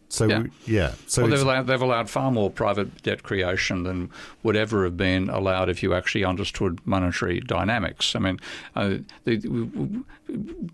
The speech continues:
Speaker 2: we're so far from what was called the golden age of capitalism that I've got to actually remind people that, that that's what the fifties and sixties were described as. And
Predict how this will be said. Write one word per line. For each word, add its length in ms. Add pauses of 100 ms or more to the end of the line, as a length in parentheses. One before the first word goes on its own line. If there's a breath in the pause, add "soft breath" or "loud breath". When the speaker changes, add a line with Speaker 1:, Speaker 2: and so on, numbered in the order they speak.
(120)
Speaker 2:
we're 120
so 300
far 360
from 140
what 80
was 140
called 240
the 60
golden 400
age 200
of 120
capitalism 720
that 180 (360 loud breath)
I've 100
got 120
to 80
actually 400 (140)
remind 440
people 380
that, 280
that 300
that's 260
what 140
the 40
fifties 360
and 80
sixties 560 (320 loud breath)
were 100
described 520
as. 280 (380 loud breath)
And 440